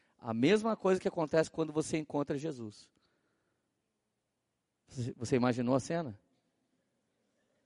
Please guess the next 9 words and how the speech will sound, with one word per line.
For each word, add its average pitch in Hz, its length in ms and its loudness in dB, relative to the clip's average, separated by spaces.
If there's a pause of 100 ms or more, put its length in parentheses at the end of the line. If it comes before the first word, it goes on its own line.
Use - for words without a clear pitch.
Eu 131 80 2
consigo 170 340 6
imaginar 165 560 0
quase 208 380 6
que - 100 -18
como 196 260 6
uma 196 60 4
visão 170 360 4
profética. 143 600 6